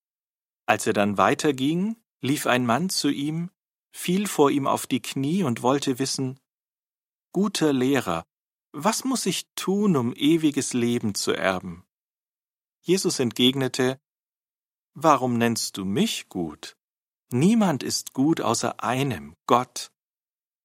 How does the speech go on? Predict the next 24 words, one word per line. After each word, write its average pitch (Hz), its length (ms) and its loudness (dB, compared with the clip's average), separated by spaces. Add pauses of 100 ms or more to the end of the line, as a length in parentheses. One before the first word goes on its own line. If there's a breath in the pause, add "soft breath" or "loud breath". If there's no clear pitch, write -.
Du 202 80 0
kennst 233 400 -2
die 196 80 0
Gebote: 160 680 2 (600)
Morde 131 480 4
nicht, 123 440 -8 (300)
brich 95 260 -4
nicht 107 240 -2
die 117 140 -2
Ehe, 135 420 0 (360)
stiehl 147 480 2
nicht, 127 420 -4 (400)
mach - 220 -2
keine 107 260 2
falsche 107 400 0
Zeugenaussage, 117 1200 0 (260)
betrüge 156 640 4
nicht, 123 400 -4 (380)
ehre 139 300 4
deinen 117 340 0
Vater 131 460 2
und 123 120 -4
deine 113 240 -2
Mutter.“ - 480 -4